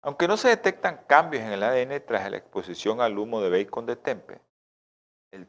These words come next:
tempe frito sí que causó algunas mutaciones en el A D N,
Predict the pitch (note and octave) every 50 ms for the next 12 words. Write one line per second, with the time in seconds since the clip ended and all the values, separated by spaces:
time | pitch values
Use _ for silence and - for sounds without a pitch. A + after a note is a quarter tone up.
0 | _ _ _ D3+ D#3 D#3 - - A#2+ - - - D#3 F3 E3 - - C#3+ C#3 C#3+
1 | - - _ _ _ _ _ _ _ _ - - A#2+ B2 B2 - C3+ C3 - -
2 | G2+ F2+ F2 - - G#2+ A2 G#2+ A2 G2+ G#2 G#2+ A2+ A2 - A2+ A2+ - - F#2
3 | - - - F#2+ F#2+ F#2+ G2+ G#2 G#2 F#2 F2 F2+ G2 G#2 A2 A2 A#2+ C#3 C#3 A#2+
4 | E2 -